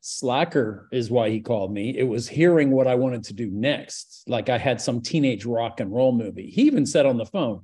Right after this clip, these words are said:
within five minutes of talk, "Yeah, you know, I saw Slacker at Sundance and I mean, I liked it, but it's not the kind of thing, you know." And I,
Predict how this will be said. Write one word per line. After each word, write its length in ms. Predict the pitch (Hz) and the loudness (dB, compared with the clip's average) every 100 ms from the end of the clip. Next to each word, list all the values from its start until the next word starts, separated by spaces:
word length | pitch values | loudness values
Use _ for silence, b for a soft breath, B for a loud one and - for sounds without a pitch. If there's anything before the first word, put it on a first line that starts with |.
| _ _ _ 143 | _ _ _ -4
within 260 | 135 127 | 0 0
five 240 | - 147 127 | 2 2 2
minutes 300 | 135 123 123 | 0 -2 -6
of 100 | 110 | -2
talk, 180 | 135 202 | -2 0
"Yeah, 260 | 294 262 208 | -2 -2 -2
you 160 | 208 | -4
know, 100 | 202 | -4
I 120 | 202 | -4
saw 260 | 196 262 247 | -2 0 0
Slacker 640 | - 220 202 220 226 214 | -2 -4 -2 -2 -2 0
at 140 | 165 - | 0 -2
Sundance 880 | - 240 254 196 143 135 139 131 156 | -6 -4 -2 -2 -4 -4 -6 -2 0
and 260 | 135 120 B B B _ - | 0 -2 B B B _ -6
I 120 | 262 | -2
mean, 360 | 311 320 311 277 | 2 2 4 2
I 160 | 277 | 0
liked 460 | 302 359 370 277 170 | -4 -6 -2 -2 0
it, 280 | 151 147 - | 0 0 -2
but 120 | 170 | -2
it's 180 | 170 - | 0 2
not 240 | 247 226 | 2 2
the 80 | 202 | 2
kind 300 | - 196 190 | 2 0 0
of 120 | 165 | 0
thing, 560 | 190 170 165 160 151 - _ _ _ | 0 0 0 -2 -6 -12 _ _ _
you 200 | 262 247 | 4 4
know." 680 | 139 131 135 135 143 113 - _ | 4 0 2 2 2 -2 -18 _
And 160 | 170 143 | 0 2
I, 140 | 143 | 2